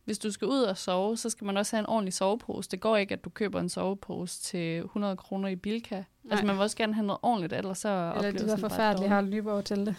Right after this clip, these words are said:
Speaker 1: <laughs> Ja,
Speaker 2: Ja.
Speaker 1: ja. Sådan en rigtig Roskilde Festival-telte.
Speaker 2: Ja, så
Speaker 1: Ja.
Speaker 2: det ville være også et godt abonnement.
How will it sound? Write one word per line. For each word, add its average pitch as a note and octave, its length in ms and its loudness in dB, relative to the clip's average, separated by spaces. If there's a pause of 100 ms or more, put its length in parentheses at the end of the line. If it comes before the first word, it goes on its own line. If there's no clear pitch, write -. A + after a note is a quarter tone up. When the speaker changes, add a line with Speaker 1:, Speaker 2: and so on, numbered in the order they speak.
Speaker 1:
<laughs> - 100 -16
Ja, C4 140 10 (220)
Speaker 2:
Ja. B3+ 400 6
Speaker 1:
ja. A#3 220 4 (540)
Sådan - 160 -4
en G#3+ 80 2
rigtig A3 260 0
Roskilde F3+ 380 -2
Festival-telte. F#3+ 760 -2 (140)
Speaker 2:
Ja, A#3 120 -2 (220)
så - 120 -20
Speaker 1:
Ja. A#3+ 80 6
Speaker 2:
det C#4+ 100 8
ville E4 160 6
være G#3 220 6
også G#3+ 180 -2
et - 60 -12
godt B3 180 -4
abonnement. A3 400 -4